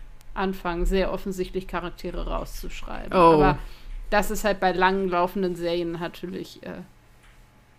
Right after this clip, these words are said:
Speaker 1: mitgekauftes Problem. Aber an sich, diese Crew in dieser Polizeiwache und so, die, die dann eben auch konsequent da sind, sind halt auch alles so Leute, mit denen man, die man dann letztendlich auch irgendwie sympathisch findet.
Speaker 2: Ja,
Speaker 1: Also das ist
Speaker 2: natürlich.
Speaker 1: halt,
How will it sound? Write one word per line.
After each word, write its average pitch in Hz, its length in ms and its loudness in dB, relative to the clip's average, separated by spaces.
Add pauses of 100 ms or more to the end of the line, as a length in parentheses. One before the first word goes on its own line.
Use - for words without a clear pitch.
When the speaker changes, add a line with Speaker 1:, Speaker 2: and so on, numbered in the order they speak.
(640)
Speaker 1:
mitgekauftes - 760 -8
Problem. 170 400 -6
Aber 185 200 2
an 180 140 0
sich, 190 260 -2 (540)
diese 196 280 -4
Crew 226 480 0
in 196 200 -2
dieser 185 400 0
Polizeiwache 185 720 -2
und 170 140 -6
so, 175 320 -6 (140)
die, 185 80 -10
die 190 140 -8
dann 170 260 -6
eben - 280 -10
auch - 220 -12 (340)
konsequent 180 520 -4
da 175 180 2
sind, 185 200 -4
sind 185 160 -12
halt 175 180 -6
auch 185 120 -10
alles 185 280 -6
so 190 80 -4
Leute, 180 260 -4
mit 180 140 -6
denen 175 120 -8
man, 170 200 -8 (640)
die 185 60 -8
man 175 100 -4
dann 170 140 -4
letztendlich 175 520 -10
auch 190 80 -12
irgendwie 185 260 -12
sympathisch - 520 -12
findet. - 320 -8
Speaker 2:
Ja, 175 80 4
Speaker 1:
Also 151 140 2
das 139 80 -4
ist 202 60 0
Speaker 2:
natürlich. 170 260 0
Speaker 1:
halt, - 140 -20